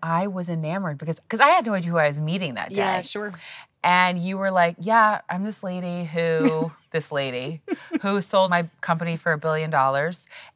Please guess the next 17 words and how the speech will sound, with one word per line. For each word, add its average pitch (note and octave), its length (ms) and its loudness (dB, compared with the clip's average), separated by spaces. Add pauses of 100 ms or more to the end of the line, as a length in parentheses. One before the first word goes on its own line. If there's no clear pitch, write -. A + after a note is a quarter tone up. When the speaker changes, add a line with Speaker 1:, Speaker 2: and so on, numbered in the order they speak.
Speaker 1:
and D#3+ 540 2 (160)
I D3+ 380 2 (100)
want D3+ 380 -6
to D#3 120 -8
be, C#3 600 -8
I D3 80 4
wanna D3+ 220 -2
be D3+ 120 -6
a C#3+ 60 -4
part C#3 240 -8
of C#3 80 -8
your C#3 80 -4
business, C#3+ 460 -8
and C#3+ 80 -4
I C3+ 100 -4
want C#3 360 -2
to C#3 360 -6